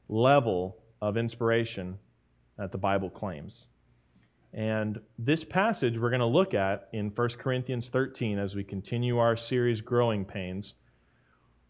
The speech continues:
Paul's gonna make some illustrations that I hope will help you understand why, when you see in First Corinthians thirteen eight and through on to thirteen, why prophecies will fail.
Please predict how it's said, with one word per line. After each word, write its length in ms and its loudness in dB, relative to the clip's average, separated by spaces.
Paul's 240 6
gonna 140 4
make 200 2
some 160 0
illustrations 760 2
that 120 0
I 100 2
hope 360 2
will 120 2
help 340 2
you 160 2
understand 880 -2
why, 640 4
when 200 0
you 160 2
see 440 4
in 420 0
First 300 -2
Corinthians 680 -2
thirteen 680 -2
eight 360 -2
and 320 -4
through 480 0
on 200 2
to 100 -4
thirteen, 640 -4
why 260 4
prophecies 720 2
will 120 2
fail. 440 -4